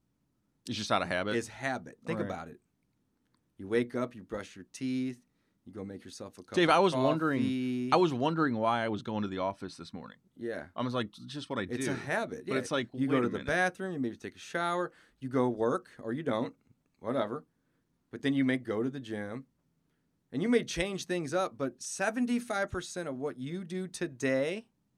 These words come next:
Speaker 2: I'm sorry, tomorrow, you did today.
Speaker 1: I believe it.
Speaker 2: And vice versa, on average. So it's okay to have habits. Make 'em good, though.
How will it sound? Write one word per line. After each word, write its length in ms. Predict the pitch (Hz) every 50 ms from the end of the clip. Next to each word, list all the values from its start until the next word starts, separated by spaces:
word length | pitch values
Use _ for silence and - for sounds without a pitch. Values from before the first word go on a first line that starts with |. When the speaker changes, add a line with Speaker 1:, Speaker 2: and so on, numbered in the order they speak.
| _ -
Speaker 2:
I'm 100 | - 143
sorry, 280 | 131 - 143 110 90 90
tomorrow, 640 | - 139 135 127 123 120 123 139 175 240 294 294 - _ _ _ _ _ _ _ _ _ _ _ _ _
you 160 | - 139 139
did 220 | 131 131 143 139 123
today. 320 | - 120 110 101 85 82 - _ _ _ _ _ - -
Speaker 1:
I 60 | -
believe 280 | 143 185 190 185 185 262
it. 60 | 277
Speaker 2:
And 100 | 131 135
vice 220 | 147 156 165 160
versa, 240 | - 156 131 - -
on 180 | - 175 208 214
average. 500 | 202 202 190 117 101 85 76 - - - _ _ _ _ _ _ _ _ _ _ _
So 400 | - - 185 185 180 123 - - - _ _ _ _ _ _ _
it's 180 | - 175 190 -
okay 680 | 262 277 269 - - 143 190 254 330 311 - - - - _ _
to 100 | - 135
have 260 | 131 135 156 147 147 120
habits. 580 | 120 175 247 311 240 160 127 120 123 - - _ _ _ _ _ -
Make 200 | 139 202 262 262
'em 120 | 262 190 135
good, 340 | 123 151 214 262 254 165
though. 280 | - 95 87 76 73 -